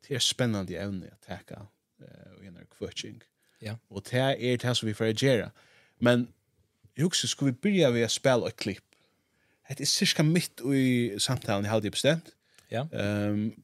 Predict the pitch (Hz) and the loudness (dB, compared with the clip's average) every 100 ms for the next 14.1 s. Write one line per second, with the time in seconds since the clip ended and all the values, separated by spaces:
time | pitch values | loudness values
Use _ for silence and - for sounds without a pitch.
0 | _ _ _ _ - 107 98 110 101 101 | _ _ _ _ -4 -2 0 -2 -2 -4
1 | - _ - - 101 98 98 95 - 104 | -8 _ -14 -8 -6 -8 -10 -8 -6 -6
2 | 76 104 87 95 92 - _ _ _ _ | -4 -6 -6 -8 -10 -16 _ _ _ _
3 | - 92 - - 78 95 101 120 107 - | -16 -16 -16 -14 -12 -6 -2 -2 -4 -8
4 | _ - 147 147 131 127 135 - - 120 | _ 2 4 6 6 4 4 2 4 6
5 | 120 120 - 127 110 117 104 104 101 - | 6 2 -6 -4 -4 -4 -6 -6 -8 -10
6 | _ _ _ _ _ _ 98 110 104 101 | _ _ _ _ _ _ -6 -4 -2 -6
7 | - 117 107 92 - 107 98 90 92 110 | 0 2 2 0 -4 -4 -4 -4 -8 -10
8 | - _ _ - 95 98 98 101 - 117 | -14 _ _ -20 -20 -20 -20 -20 -4 2
9 | 117 104 123 120 120 107 - 120 - - | 2 2 -6 -4 -2 -2 -4 -16 -16 -14
10 | 127 143 123 110 - 113 113 104 95 - | 2 2 2 0 -4 -4 -4 -4 -6 -10
11 | - 82 - _ _ 101 95 98 98 98 | -10 -12 -18 _ _ -18 -14 -10 -8 -6
12 | 98 98 107 - 113 113 95 90 _ _ | -6 -4 -6 -6 -4 -4 -4 -8 _ _
13 | _ 120 143 135 120 107 135 113 104 98 | _ -2 0 4 4 6 4 4 2 0
14 | 110 | -6